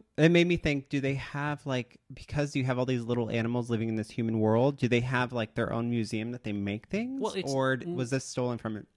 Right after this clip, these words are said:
Speaker 1: actual museum?
Speaker 2: It's also near Chinatown. So I think the only, like, that would be, like, the tenement museum.
Speaker 1: So then, but here's the
Speaker 2: Um,
Speaker 1: thing, and I would love that idea,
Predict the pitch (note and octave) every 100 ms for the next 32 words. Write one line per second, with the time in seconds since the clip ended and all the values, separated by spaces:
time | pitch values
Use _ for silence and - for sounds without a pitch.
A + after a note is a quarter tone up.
0 | _ - B2+ - - - A2+ A2 G#2+ A#2
1 | A2 - F3+ F3+ F#3+ F#3+ F#3+ D#3 D3 -
2 | D3 D#3 D3 - B2 A2 C3+ _ _ _
3 | _ - E3+ D3+ C#3+ C#3 - - D#3 -
4 | E3 D#3 D3+ - _ D3 D3+ D#3 D#3 D3+
5 | D3 C#3+ - _ _ D3+ D3 D#3 C#3+ C3
6 | C#3 C3+ C3 C3+ - C3+ C3+ C#3+ C#3+ C#3+
7 | C#3+ C#3 C3+ C#3 C#3+ - D4 D4 A#3+ -
8 | E3+ D#3 C3+ G#3 G3+ G3+ F3+ - C#3+ D3
9 | C#3+ A#2+ C3 D3 G#2+ G#2 G#2 G#2+ B2+ F3